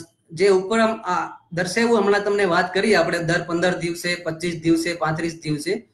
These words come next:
એ દિ-, એ, એ સમય દરમિયાન આપણે ત્રણ થી ચાર,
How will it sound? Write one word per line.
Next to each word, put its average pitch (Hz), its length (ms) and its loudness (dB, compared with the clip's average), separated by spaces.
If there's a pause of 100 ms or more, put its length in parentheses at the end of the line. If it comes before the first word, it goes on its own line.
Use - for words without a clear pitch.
(600)
એ 208 140 8
દિ-, 220 400 6
એ, 233 420 4
એ 220 140 8
સમય 226 300 4
દરમિયાન 208 640 4 (400)
આપણે 220 420 0 (360)
ત્રણ 214 240 2
થી 240 300 -2
ચાર, 220 500 2